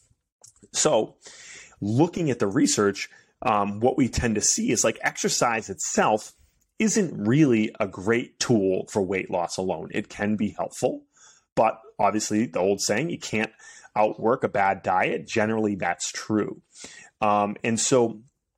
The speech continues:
in feedback to this gentleman who asked the question in the forum, he said, "What should I do? Should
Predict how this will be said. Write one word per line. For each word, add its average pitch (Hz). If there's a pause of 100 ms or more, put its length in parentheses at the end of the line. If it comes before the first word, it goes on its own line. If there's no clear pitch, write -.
(420)
in 156
feedback 135
to -
this 101
gentleman 101
who 113
asked 98
the 107
question -
in 95
the 90
forum, 104
he 113
said, 107
"What 139
should 139
I 120
do? 107 (600)
Should -